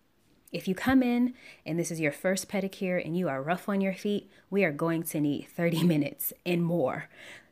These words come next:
to do your feet justice. And I understand not everybody has it like that, but it's very simple to take care of your feet.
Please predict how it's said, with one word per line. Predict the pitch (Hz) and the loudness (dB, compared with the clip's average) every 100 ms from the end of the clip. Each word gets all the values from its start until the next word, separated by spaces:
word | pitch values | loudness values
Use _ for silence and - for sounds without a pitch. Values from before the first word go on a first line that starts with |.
| _ - | _ -6
to | - 185 160 | 0 2 2
do | 151 170 160 156 | 0 0 0 -2
your | 147 165 156 | -2 0 -2
feet | - 175 151 | -4 -6 -4
justice. | 143 165 160 - - - - - - _ _ _ _ _ _ _ _ - | -2 -2 -2 -6 -8 -10 -10 -10 -12 _ _ _ _ _ _ _ _ -2
And | 175 170 | 0 2
I | 175 | 2
understand | 180 175 - 185 180 | 2 -2 -2 0 2
not | 170 175 | 2 0
everybody | 180 175 175 | 0 0 0
has | 175 180 175 | -2 -2 -2
it | - | -2
like | 175 170 160 | -2 -4 -4
that, | 156 151 180 156 | -4 -4 -6 -8
but | 160 160 151 - _ _ _ _ _ _ _ _ _ _ - | -4 -2 -4 -8 _ _ _ _ _ _ _ _ _ _ -8
it's | 180 175 | -6 -2
very | 185 226 233 | 2 4 4
simple | - 226 208 170 156 | 2 2 2 0 -6
to | 156 | -10
take | 165 160 | -8 -8
care | - 156 | -6 -4
of | |
your | 151 139 | -4 -6
feet. | 127 - - | -8 -12 -14